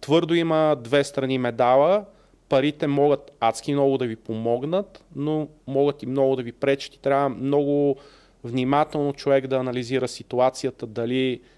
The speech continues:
е на плюс, дали е на минус, дали има бизнес смисъл, защото няма лошо да субсидираш и да инвестираш в бизнеса,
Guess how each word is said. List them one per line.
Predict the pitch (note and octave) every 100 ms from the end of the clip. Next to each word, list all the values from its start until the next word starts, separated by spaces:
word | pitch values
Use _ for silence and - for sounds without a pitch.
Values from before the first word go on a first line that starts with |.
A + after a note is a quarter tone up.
| -
е | B2+
на | A2+
плюс, | - C3+ C#3
дали | B2 B2 C3
е |
на | B2
минус, | A#2 C3 C#3 A#2
дали | A#2 A#2+ B2+ B2+ - _ -
има | C3 C3+ B2
бизнес | G#2 C#3 C3 A#2
смисъл, | - C3 D#3+ - A#2 C#3+ F3
защото | B2 A2 C3 -
няма | B2 C3 C#3
лошо | C#3 -
да | A2
субсидираш | - - - G#2 C#3+ D#3 -
и |
да | A#2
инвестираш | A2 G2+ - F3+ F3
в | A#2+
бизнеса, | B2 A#2 A2+ - F3